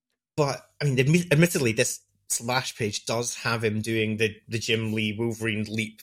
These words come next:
both fists, one knee thing, but the cape is so well done, and it actually gives Banshee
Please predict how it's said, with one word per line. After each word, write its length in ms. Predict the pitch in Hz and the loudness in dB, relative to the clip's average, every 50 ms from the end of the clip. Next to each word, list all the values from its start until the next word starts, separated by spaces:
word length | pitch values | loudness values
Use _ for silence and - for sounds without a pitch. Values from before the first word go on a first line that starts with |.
| _ _ | _ _
both 180 | - 120 110 - | -2 -2 -2 -4
fists, 480 | - - 120 110 - - - - - 113 | -2 0 0 0 0 -2 -6 -8 -6 -4
one 260 | 110 110 107 104 107 | -4 -2 -2 0 0
knee 240 | 110 113 113 113 107 | 0 -2 -2 -4 -6
thing, 340 | - - 113 101 101 92 - | -6 -4 -4 -4 -4 -6 -10
but 120 | - - - | -14 -20 -20
the 80 | - - | -18 -18
cape 340 | - - - 185 214 - - - | -10 -6 -6 -6 -6 -6 -8 -8
is 160 | 156 143 131 - | -8 -6 -6 -6
so 540 | - - - - 135 131 127 127 131 127 120 | -6 -6 -4 -2 -2 0 0 0 -2 -2 -2
well 300 | 120 113 113 104 107 117 | -2 -2 -2 -2 -4 -4
done, 440 | - 123 117 117 113 107 104 104 - - | -2 0 0 2 2 0 -2 -4 -6 -4
and 120 | 123 120 | -4 -4
it 60 | 113 | -2
actually 600 | - 113 117 123 - - - - 131 120 107 110 - | 0 0 0 0 -2 -4 -6 -4 -4 -4 -4 -4 -2
gives 280 | - 120 110 107 - - | 0 0 0 0 -2 -6
Banshee 680 | _ 107 101 104 107 107 - - - 110 104 104 104 | _ -6 -4 -4 -4 -6 -6 -8 -6 -6 -6 -6 -8